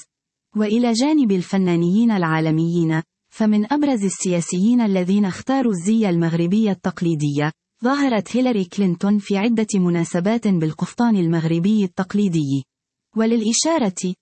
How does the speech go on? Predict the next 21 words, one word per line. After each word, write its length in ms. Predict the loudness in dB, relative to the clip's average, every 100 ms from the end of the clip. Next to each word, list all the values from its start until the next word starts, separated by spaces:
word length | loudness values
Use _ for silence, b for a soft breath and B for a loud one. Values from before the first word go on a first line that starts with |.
| _ -2
يشارك 580 | 0 0 0 0 0
هذه 380 | 0 0 0 -2
السنة 400 | -2 -2 0 0 0
بمهرجان 880 | 0 0 0 0 0 0 0 0 -4 _ -4
كان 340 | -2 0 -2 -4
في 200 | -6 -2
دورته 560 | 0 0 0 -2 0 0
السبعة 500 | -2 -2 0 0 0
وسبعون 760 | 0 -2 -2 -2 -2 0 0 -4 _ _ -4
الفيلم 380 | -2 2 2 2
المغربي 720 | 2 0 0 0 0 0 -4 _ _ -4
الكل 480 | -4 0 2 2 0
يحب 420 | 0 0 2 0
تودا 680 | 0 0 0 0 0 0 -4 _ -2
للمخرج 600 | 2 2 0 0 -2 0
نبيل 440 | 0 2 2 2
عيوش 680 | 0 0 0 0 0 -2 -2
وبطولة 520 | 0 0 0 0 0 0
الفنانة 600 | -4 -2 0 2 2 0 0
نسرين 520 | -2 -2 -2 0 2
الراضي، 480 | 0 0 0 -2